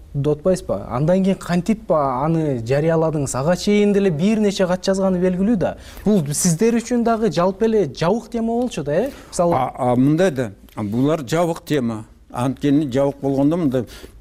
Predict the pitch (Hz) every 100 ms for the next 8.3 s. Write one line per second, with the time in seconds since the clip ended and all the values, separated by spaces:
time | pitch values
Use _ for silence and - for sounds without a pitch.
0 | - 131 131 147 - - - 139 139 -
1 | - - 143 123 143 143 160 - 139 123
2 | 143 135 131 135 - 135 - 139 123 131
3 | 131 131 120 151 127 98 113 95 101 -
4 | - - 123 - 131 117 135 120 131 127
5 | 123 127 117 - - 127 143 139 139 139
6 | 135 139 139 139 135 - - - 135 -
7 | 139 135 139 139 - 143 135 143 131 143
8 | 147 - 220